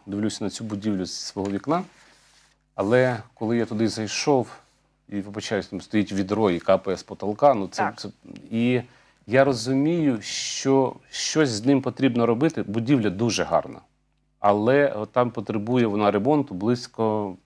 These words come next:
Speaker 1: п'ятдесяти мільйонів для того, щоб її привести до, ну, в нормальний стан. І справа в тому, що ми маємо це робити, тому що якщо вона ще простоїть рік-два безхозна,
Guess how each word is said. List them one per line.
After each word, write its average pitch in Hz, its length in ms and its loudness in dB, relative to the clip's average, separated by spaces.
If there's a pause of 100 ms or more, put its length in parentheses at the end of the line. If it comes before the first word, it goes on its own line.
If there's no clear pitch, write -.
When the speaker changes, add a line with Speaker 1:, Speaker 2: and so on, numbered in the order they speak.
(160)
Speaker 1:
п'ятдесяти 110 500 -4
мільйонів 104 360 0
для 90 120 -2
того, 107 180 -4
щоб 92 200 -6
її 101 100 0
привести 107 520 0 (200)
до, 104 340 0 (120)
ну, 113 220 -2 (720)
в 104 60 -4
нормальний 113 420 4
стан. 78 320 -4 (1120)
І 120 400 4
справа 147 400 2
в 127 60 2
тому, 165 240 0
що 123 160 -2
ми 127 100 4
маємо 139 320 6
це 131 160 -4
робити, 127 300 -2
тому 135 180 0
що - 140 -2
якщо 127 240 0
вона 127 200 4
ще 131 240 2
простоїть 113 480 -2
рік-два 113 480 4
безхозна, 139 680 -2